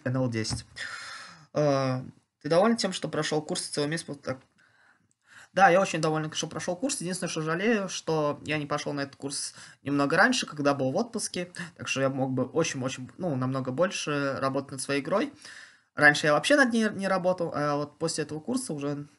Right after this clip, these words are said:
начал потиху работать над своей игрой. Мне курс очень понравился, понравился. Я б-,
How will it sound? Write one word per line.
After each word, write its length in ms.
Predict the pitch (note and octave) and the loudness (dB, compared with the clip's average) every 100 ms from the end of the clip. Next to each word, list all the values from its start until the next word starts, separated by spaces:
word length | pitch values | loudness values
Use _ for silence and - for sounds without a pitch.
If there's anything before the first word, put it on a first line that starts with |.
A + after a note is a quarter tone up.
| _ | _
начал 320 | - E3 F3 | -6 -4 -4
потиху 580 | D#3+ C3+ E3 E3+ D#3 C#3+ - | -6 -4 -6 -6 -6 -6 -8
работать 300 | B2 C3 C3+ | -6 -6 -6
над 100 | C3 | -10
своей 220 | - A#2+ | -6 -4
игрой. 200 | A#2 A2 - - - - - | -4 -8 -10 -18 -20 -20 -8
Мне 260 | G3+ G3+ E3 | 0 2 2
курс 220 | E3 - | 0 -2
очень 220 | D3 D3 | -4 -6
понравился, 600 | - G#3 A#3+ A3+ A3 - | -2 2 4 2 0 -8
понравился. 640 | - D#3+ F#3 A#3 A3 G3 F3+ - - _ _ _ _ _ _ _ _ _ _ _ _ _ _ _ _ _ _ _ | -6 0 4 4 4 -2 -6 -12 -20 _ _ _ _ _ _ _ _ _ _ _ _ _ _ _ _ _ _ _
Я 140 | D3+ F3 | -2 -2
б-, 120 | C#3+ | -2